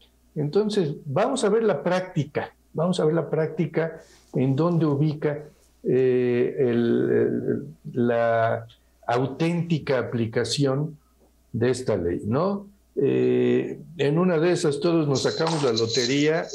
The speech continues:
y, y queda en el olvido, ¿no? Eh, no lo sé porque,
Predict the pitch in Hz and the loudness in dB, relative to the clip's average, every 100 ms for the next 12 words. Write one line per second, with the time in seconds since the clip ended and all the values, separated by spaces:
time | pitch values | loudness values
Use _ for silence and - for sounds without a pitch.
0 | - 120 113 120 123 110 110 147 139 120 | -2 2 2 0 -2 -2 0 0 2 0
1 | 110 107 104 117 107 104 101 120 165 - | 2 0 2 0 2 0 0 -4 -6 -10
2 | - _ _ - - 117 - - - - | -20 _ _ -16 -12 -8 -6 -6 -10 -18
3 | - _ 135 175 175 143 160 160 139 139 | -20 _ -4 0 0 0 0 0 0 -2
4 | - 123 | 0 -2